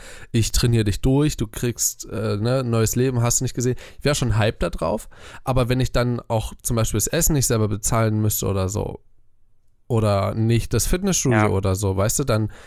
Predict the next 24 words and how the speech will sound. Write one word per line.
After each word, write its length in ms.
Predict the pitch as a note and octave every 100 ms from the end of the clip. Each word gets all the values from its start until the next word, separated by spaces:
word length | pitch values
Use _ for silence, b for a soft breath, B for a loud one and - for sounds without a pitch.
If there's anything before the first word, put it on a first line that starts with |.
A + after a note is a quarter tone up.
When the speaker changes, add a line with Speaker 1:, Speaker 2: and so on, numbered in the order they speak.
| B B
Speaker 1:
ist 140 | B2+
auch 160 | B2 B2
irgendwo 800 | C3+ C3 B2 B2 B2+ B2+ B2 -
so, 340 | B2+ B2 B2 A#2
ja, 160 | G#2
okay, 400 | F#2+ - A2 F#2
gut, 380 | G2+ A2 G#2 -
ist 200 | A2 -
zwar 180 | - A#2
nicht, 200 | A2 - -
also 240 | G#2+ G#2+ G2 B B - - -
da 100 | -
tut 220 | - D3+
zwar 160 | - C3+
jemand 300 | B2 A#2+ A2
anderes 420 | A2 D3 F3+ -
für 160 | - D#3+
mich 220 | D#3+ D#3
sehr 260 | C3+ B2 A#2+
kr-, 300 | - - C3
sehr 220 | A2+ A#2
viel 240 | - D#3 F3
gerade, 400 | A2+ A2 C3+ G#2+
aber 260 | G#2+ G#2